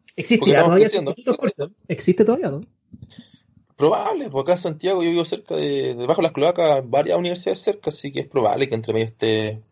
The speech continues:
Speaker 2: Simón Bolívar.
Speaker 1: De hecho, vi el comercial, el comercial, digo, y quise irme a la playa al tiro, Jorge, a jugar paleta. ¿Te acordáis del comercial o no?
Speaker 2: Por supuesto.
Speaker 1: Bien veraniego, ¿no?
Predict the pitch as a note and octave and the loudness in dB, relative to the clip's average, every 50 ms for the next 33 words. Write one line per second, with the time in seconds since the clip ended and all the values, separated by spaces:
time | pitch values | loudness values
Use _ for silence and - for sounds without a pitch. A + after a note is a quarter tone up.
0 | _ _ - - A2 A2 A2 G#2 G#2+ G#2 F#2+ F#2+ F#2+ - _ _ _ _ _ _ | _ _ -8 -4 -4 -2 0 0 0 0 -2 -4 -6 -8 _ _ _ _ _ _
1 | _ _ _ _ _ _ _ _ _ _ _ _ _ _ _ D3 C#3+ C#3+ D#3+ D3+ | _ _ _ _ _ _ _ _ _ _ _ _ _ _ _ -14 -12 -10 -8 -4
2 | F3 D#3+ F#3+ G3 F#3 G#3 G3 F#3 C#3+ - - F#3 A3+ B3 A#3 - - E3+ D3 - | -2 0 0 0 2 2 0 0 0 -4 -4 -6 -6 -6 -8 -8 -8 -8 -6 -6
3 | D#3+ D3+ C#3+ - - F#3+ G3+ G3+ A3+ A#3 A3+ G#3+ - G3+ F#3+ - G3 F#3+ F3+ F#3 | -6 -6 -6 -4 -2 -2 -2 -2 -4 -4 -6 -6 -6 -8 -6 -4 -2 -2 -2 -2
4 | E3+ D3+ C#3 D3 E3 F#3 E3 C3 A2+ - G#3 A3 E3+ D3 - C#3+ - - C3 B2 | -2 -2 0 0 0 0 0 0 -2 -4 -4 -2 -2 -2 -4 -6 -6 -6 -4 0
5 | D3 D3+ D3 C#3 - B2+ A#2+ A#2+ D3+ F#3 F#3+ F3 - D#3+ D3 C3+ - D3+ C#3 B2+ | 0 0 0 0 -2 -2 -2 0 0 2 2 0 0 -2 -4 -4 -4 -2 -2 0
6 | C3 E3+ F#3 F#3 F#3+ F#3 G3+ F#3+ F#3 E3+ - G3+ D#3+ C#3+ C#3 D#3 F3+ - _ _ | 2 2 4 4 4 4 2 2 0 0 0 -2 -2 0 -2 -4 -6 -8 _ _
7 | _ _ _ _ _ - B2+ - - - - - B2 A#2 - A2 G#2+ G#2+ - - | _ _ _ _ _ -4 -4 -4 -4 -8 -12 -8 -8 -8 -6 -6 -6 -6 -6 -6
8 | - - _ - - A2 A2+ - - - - - C#3+ D#3+ E3+ E3 F3 E3+ D#3 C#3+ | -8 -10 _ -12 -12 -12 -12 -14 -18 -18 -6 0 2 4 4 6 4 4 4 4
9 | C#3+ F3 G#3 E3+ F3+ D#3 C#3 D#3 F3+ A3+ A3+ | 6 6 6 6 4 2 -2 -4 -6 -8 -8